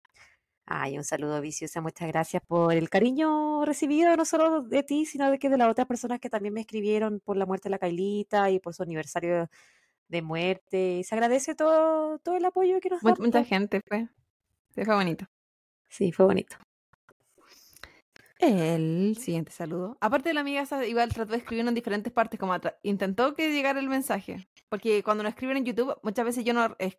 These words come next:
Speaker 2: escribo, no respondo nada, hasta cuando lo, lo digo acá,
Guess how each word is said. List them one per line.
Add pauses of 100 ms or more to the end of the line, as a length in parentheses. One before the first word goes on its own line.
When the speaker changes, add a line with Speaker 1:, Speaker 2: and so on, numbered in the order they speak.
Speaker 2:
escribo,
no
respondo
nada,
hasta
cuando
lo,
lo
digo
acá,